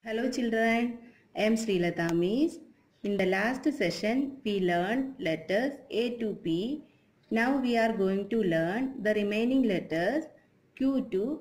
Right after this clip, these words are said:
Z. Let's begin. Letter Q. Q for queen. O with a small slanting line makes letter Q.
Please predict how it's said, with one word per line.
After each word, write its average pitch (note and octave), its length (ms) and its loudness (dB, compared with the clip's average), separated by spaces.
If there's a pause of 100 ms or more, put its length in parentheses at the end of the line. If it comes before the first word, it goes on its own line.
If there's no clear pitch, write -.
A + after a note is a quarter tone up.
Z. - 400 -4 (1040)
Let's A#3 340 -2
begin. G#3+ 360 -4 (640)
Letter G3 680 0 (100)
Q. C#4+ 440 2 (560)
Q A#3+ 380 2
for F3+ 480 2 (260)
queen. C4 600 2 (1600)
O B3+ 340 6
with E3 440 0
a G3+ 680 0 (840)
small A#3+ 580 2
slanting G3+ 600 0
line E3+ 340 2
makes E3 640 0
letter E3+ 580 -2
Q. C4+ 440 2